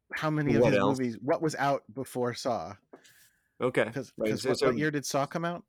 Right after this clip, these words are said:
Speaker 1: Two thousand and
Speaker 2: Two thousand two, right?
Speaker 1: Four.
Speaker 2: Four.
Speaker 1: So what had he done before two thousand and four? Let's see. As a dir-, director. No, not as a producer.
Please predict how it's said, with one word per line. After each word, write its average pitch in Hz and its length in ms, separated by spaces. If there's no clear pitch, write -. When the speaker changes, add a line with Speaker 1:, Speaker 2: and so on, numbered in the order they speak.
Speaker 1:
Two 131 120
thousand 120 400
and 110 300
Speaker 2:
Two 107 100
thousand 110 300
two, 131 260
right? 131 240
Speaker 1:
Four. 101 440
Speaker 2:
Four. 120 120
Speaker 1:
So 113 320
what 110 320
had 160 140
he 147 100
done 123 320
before 113 420
two 113 200
thousand 104 360
and 101 160
four? 80 460
Let's - 200
see. - 380
As 82 180
a - 20
dir-, - 240
director. - 420
No, 80 120
not 80 220
as 85 160
a - 40
producer. - 420